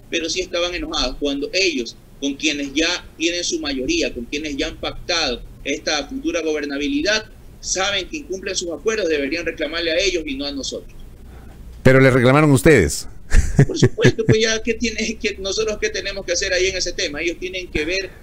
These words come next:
Speaker 1: con las personas que están llegando a los acuerdos para que vean lo falta de palabras que son, mi estimado Fabricio. Se lo estoy mencionando y nuevamente lo vuelvo a ratificar. Desde el principio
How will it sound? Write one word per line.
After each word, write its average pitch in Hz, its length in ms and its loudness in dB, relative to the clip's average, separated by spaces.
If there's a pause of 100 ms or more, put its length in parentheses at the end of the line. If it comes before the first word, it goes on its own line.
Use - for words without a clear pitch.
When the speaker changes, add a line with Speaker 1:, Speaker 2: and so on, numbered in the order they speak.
(300)
Speaker 1:
con 156 120 -2
las 147 120 -8
personas 180 460 -6
que 156 100 -10
están 175 220 -6
llegando 175 280 -2
a 175 40 2
los 170 100 -2
acuerdos 139 380 -4
para 143 220 -4
que 139 140 -6
vean 175 220 -4
lo 147 80 -10
falta 170 320 -8
de 170 100 -4
palabras 151 460 -6
que 139 80 -8
son, 180 160 -4
mi 165 80 -8
estimado 175 320 -10
Fabricio. 214 380 -6 (240)
Se 156 140 -4
lo 147 80 -4
estoy 190 180 -4
mencionando 196 500 -6
y 165 40 -10
nuevamente 180 460 -8
lo 151 120 -4
vuelvo 170 220 -2
a - 20 -2
ratificar. 165 640 -8 (200)
Desde 180 280 0
el 170 100 -6
principio 165 760 -4